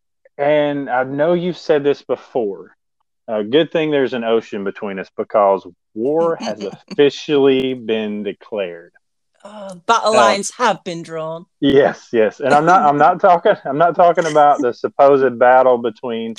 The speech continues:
Speaker 1: the
Speaker 2: <laughs>
Speaker 1: U S and the U K within A E W. I'm talking about
Speaker 2: Uh.
Speaker 1: Moxley and Kingston sneak attacking the Young Bucks tonight.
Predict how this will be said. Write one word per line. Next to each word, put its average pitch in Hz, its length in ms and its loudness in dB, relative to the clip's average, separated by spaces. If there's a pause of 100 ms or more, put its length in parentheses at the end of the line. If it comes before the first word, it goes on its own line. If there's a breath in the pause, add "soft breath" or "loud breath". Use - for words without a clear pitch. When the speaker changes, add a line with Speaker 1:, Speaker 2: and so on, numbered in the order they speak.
(100)
Speaker 1:
the 254 160 -2
Speaker 2:
<laughs> 120 180 -2
Speaker 1:
U 120 180 2
S 120 240 2
and 123 100 -4
the 117 80 -6
U 127 240 0
K 143 380 4
within 107 320 -2
A 98 200 -4
E - 40 -8
W. 90 360 -8 (680)
I'm 185 100 -4
talking 135 360 4
about 107 320 2
Speaker 2:
Uh. - 20 -10
Speaker 1:
Moxley 160 920 0
and 135 260 -8
Kingston 135 480 -8
sneak 147 380 -2
attacking 127 580 0 (680)
the 127 80 -8
Young 147 260 0
Bucks 104 320 0
tonight. 90 360 -10